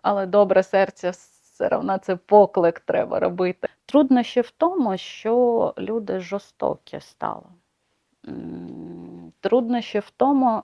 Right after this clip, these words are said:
що, м, допомоги попросить, а, втомилися.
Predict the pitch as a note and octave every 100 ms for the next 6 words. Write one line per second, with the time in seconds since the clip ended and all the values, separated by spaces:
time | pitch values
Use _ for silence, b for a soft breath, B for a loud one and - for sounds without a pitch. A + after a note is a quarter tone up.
0 | - F3+ - F#3+ G3+ G#3 G3+ F#3+ - F3+
1 | F3+ F3 - - E3+ G3 G#3 A3 E4+ D#4+
2 | F3+ - D#3+ - F3 - - - _ -
3 | _ _ - D#3 E3 E3+ E3+ E3+ E3 _
4 | _ _ _ _ _ _ _ _ _ _
5 | _ _ - C#4 A3+ F3 F3 F3 -